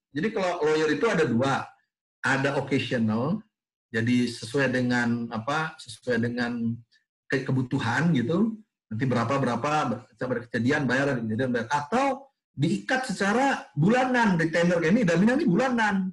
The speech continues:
Jadi dibayar tiap bulan, tiap bulan dibayar sekian untuk berbagai masalah. Kalau ada masalah ya, eh, dibayar, ya tetap segitu, nggak ada masalah juga dibayar segitu.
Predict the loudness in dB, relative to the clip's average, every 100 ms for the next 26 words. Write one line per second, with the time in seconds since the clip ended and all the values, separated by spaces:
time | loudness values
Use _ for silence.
0 | _ _ _ _ 0 2 2 2 2 2
1 | 2 2 0 2 2 2 2 0 -4 -4
2 | -2 0 2 2 2 2 0 -4 -6 -2
3 | 0 0 -4 -6 -4 -2 -2 -2 -2 -2
4 | -4 -4 -2 -2 -2 -10 _ _ _ -2
5 | 0 2 2 0 0 0 2 2 2 2
6 | 0 -2 -8 _ _ -4 -2 -2 -4 -6
7 | -4 0 2 2 2 0 0 -4 -6 -2
8 | -2 2 2 2 2 2 2 2 2 2
9 | 2 4 4 2 2 2 2 0 -14